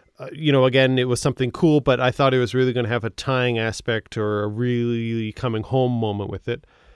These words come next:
And I think they did, obviously, I think the one thing that they did hit on was the, the woman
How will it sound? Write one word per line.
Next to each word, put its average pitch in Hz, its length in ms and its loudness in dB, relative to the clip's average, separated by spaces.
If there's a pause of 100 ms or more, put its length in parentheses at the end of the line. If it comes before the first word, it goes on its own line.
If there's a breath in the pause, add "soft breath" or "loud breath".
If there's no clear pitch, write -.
(340 soft breath)
And 135 460 2 (520)
I 156 80 0
think 175 380 2
they 139 280 2
did, 143 360 2 (320)
obviously, 123 680 -2
I 127 80 -2
think 139 220 -2
the 135 60 -4
one 135 140 2
thing 131 160 0
that 120 120 -2
they 123 100 0
did 117 180 0
hit 117 180 -2
on 110 260 0
was 107 360 -4
the, 107 240 0 (260)
the 110 100 -8
woman 110 580 -2